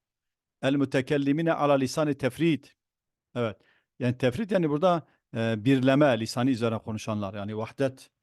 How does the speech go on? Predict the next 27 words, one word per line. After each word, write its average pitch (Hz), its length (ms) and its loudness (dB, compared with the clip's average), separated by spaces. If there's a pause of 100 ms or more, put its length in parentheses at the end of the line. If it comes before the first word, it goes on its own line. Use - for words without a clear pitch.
(220)
hani 117 160 -8
vahdet-i 123 360 -4
vücut 123 240 -6
var 247 120 -4
ya. 107 220 -6 (1000)
Ve 127 100 -2
hakaik-i 170 580 -2
tevhid. 151 540 -2 (840)
tevhidin 127 460 -4
gerçekleri, 131 720 -2
hakikatleri 127 600 -10
üzere 131 200 -4
konuşanlara 131 680 -2
sıra 113 240 -6
geldi. 110 480 -6 (580)
Ve 127 80 0
istimali 139 520 -2
turuki 147 360 -10
tecrid, 127 460 -4
tecrid 135 340 -6
yolunu 135 380 -2
kullananlara, 127 840 -2 (460)
e, - 120 -14
istimal 139 380 -2
edenlere 123 500 0
sıra 117 280 -6
gelince, 113 640 -2